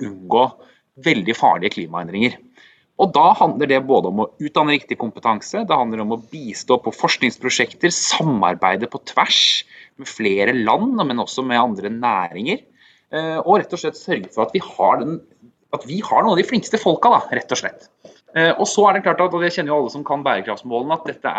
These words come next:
er noe som angår nesten alle uansett. Du kan finne et bærekraftsmål som angår deg. Så det å sørge for at det også blir en del av både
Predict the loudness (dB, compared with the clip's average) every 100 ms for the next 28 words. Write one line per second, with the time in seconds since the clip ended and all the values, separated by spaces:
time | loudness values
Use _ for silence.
0 | -2 -4 -8 -10 -8 -8 0 0 0 -4
1 | -10 -10 -4 0 2 4 2 2 0 2
2 | -2 -2 -2 -2 -4 _ -6 -4 -2 0
3 | 0 2 -2 2 2 2 2 2 2 4
4 | 4 2 0 -12 -20 -20 _ _ -2 0
5 | 2 2 0 0 -2 -2 -2 -2 -2 -8
6 | -6 -4 0 0 0 -2 0 -2 -2